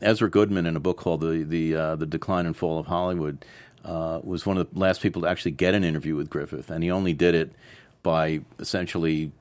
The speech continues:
letting him think that there was, uh, a girl he was bringing up to the room and some drinks, and then he broke into the hotel and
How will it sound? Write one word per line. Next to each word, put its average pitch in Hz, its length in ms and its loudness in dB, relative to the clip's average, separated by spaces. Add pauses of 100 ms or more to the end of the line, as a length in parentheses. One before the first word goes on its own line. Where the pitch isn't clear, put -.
letting 87 300 0
him 78 140 -4
think 85 320 -4
that 80 160 -4
there 78 120 -2
was, 76 460 -6
uh, 76 220 -6
a 80 80 -8
girl 87 240 2
he 85 80 0
was 76 100 -4
bringing 82 300 -2
up 78 100 -4
to - 100 -8
the 76 120 -4
room 82 360 0
and 73 140 -6
some 78 140 -8
drinks, 82 440 -4
and 76 140 -4
then 80 80 -2
he 76 140 -6 (260)
broke 87 240 0
into 87 160 -2
the 78 80 -4
hotel 85 540 2
and 78 240 -4